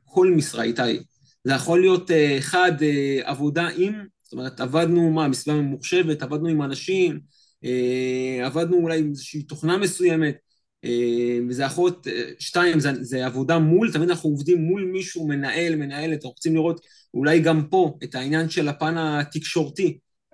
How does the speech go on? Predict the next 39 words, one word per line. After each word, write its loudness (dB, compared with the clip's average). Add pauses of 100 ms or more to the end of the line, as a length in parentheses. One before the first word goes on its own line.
של -4
ה-, -2
של -4
המועמד, -2
איך 0
הוא -2
ב-, -4
מבחינת, -6
אה, 0
צוות, 0
איך -8
הוא -2 (340)
מבחינת, -2
אה, 2
לקבל, 2
אה, 2
הוראות, -2
או, -6 (460)
אה, -2 (280)
או -8
איך -8
שזה, -6
איך -8
שאומרים 0
את -2
זה. 0 (460)
והדבר 0
השלישי 0
זה, -2 (120)
זה -4
אחריות -4
על, -2 (120)
זאת -20
אומרת, -10
תמיד -2
יש 0
אחריות 0
על 0
משהו. -4